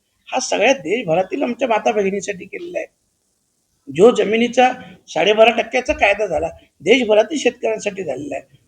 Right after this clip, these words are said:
कुळ कायदा, या सगळ्या गोष्टी विचार केल्या तर आम्ही सगळ्यांना आवाहन करणार आहोत. आणि यावेळेस धडक,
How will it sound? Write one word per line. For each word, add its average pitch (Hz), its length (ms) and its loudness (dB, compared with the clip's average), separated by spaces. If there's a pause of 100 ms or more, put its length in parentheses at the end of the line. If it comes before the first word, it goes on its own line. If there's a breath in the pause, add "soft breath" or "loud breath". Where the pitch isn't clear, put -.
कुळ 240 140 2
कायदा, 214 400 4 (300)
या 311 120 0
सगळ्या 202 420 -4
गोष्टी 240 280 -6
विचार 202 320 -4
केल्या 226 320 -12 (580)
तर - 40 -4
आम्ही 202 200 0
सगळ्यांना 226 400 6
आवाहन 180 320 0
करणार 139 320 -8
आहोत. - 180 -16 (680)
आणि 175 120 -4
यावेळेस 214 480 4 (1200)
धडक, 185 200 8